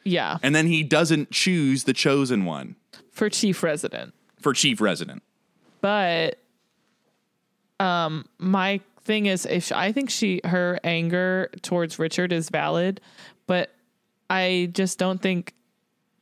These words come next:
Speaker 1: like, treating Callie poorly makes sense as much. Like, I mean,
Speaker 2: It
Speaker 1: I would
Speaker 2: also doesn't
Speaker 1: probably
Speaker 2: really
Speaker 1: do it.
Speaker 2: make
Speaker 1: I mean,
Speaker 2: sense.
Speaker 1: makes sense for Bailey's character.
Speaker 2: Right, I was about to say, it doesn't make sense for Bailey's character. She's actually,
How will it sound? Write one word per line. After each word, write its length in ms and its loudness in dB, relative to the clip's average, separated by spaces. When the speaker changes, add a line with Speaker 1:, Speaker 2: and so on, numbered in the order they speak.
Speaker 1:
like, 280 -2
treating 540 0
Callie 420 0
poorly 760 -2
makes 380 -4
sense 1040 -6
as 260 -2
much. 600 -8
Like, 120 0
I 80 2
mean, 140 2
Speaker 2:
It 40 0
Speaker 1:
I 60 2
would 80 6
Speaker 2:
also 220 6
doesn't 180 6
Speaker 1:
probably 180 4
Speaker 2:
really 60 4
Speaker 1:
do 60 6
it. 40 6
Speaker 2:
make 80 2
Speaker 1:
I 40 0
mean, 100 2
Speaker 2:
sense. 120 6
Speaker 1:
makes 240 2
sense 260 0
for 140 0
Bailey's 500 -2
character. 600 -4
Speaker 2:
Right, 320 6
I 120 6
was 120 4
about 340 4
to 80 -2
say, 200 4
it 80 2
doesn't 240 4
make 120 2
sense 220 0
for 80 0
Bailey's 320 2
character. 380 0
She's 240 0
actually, 580 4